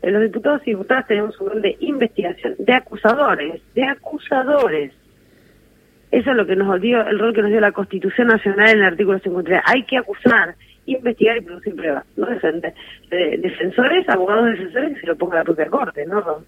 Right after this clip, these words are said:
Rosati, Rosenberg y Lorenzetti, que se, y Maqueda, que se pongan los abogados defensores. Pero bueno, si,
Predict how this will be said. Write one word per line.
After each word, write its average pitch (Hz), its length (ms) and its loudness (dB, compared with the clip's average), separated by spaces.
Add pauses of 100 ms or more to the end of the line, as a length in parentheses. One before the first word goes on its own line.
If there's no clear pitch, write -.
Rosati, 185 540 -2 (540)
Rosenberg 196 420 2
y 170 40 -2
Lorenzetti, 185 560 -2
que - 160 -18
se, 151 240 -2
y 185 120 2
Maqueda, 240 400 4
que 175 120 -6
se 165 100 -4
pongan 160 240 -4
los 160 100 -4
abogados 147 340 -2
defensores. - 400 -10 (720)
Pero 262 180 4
bueno, 247 280 2
si, 190 180 -4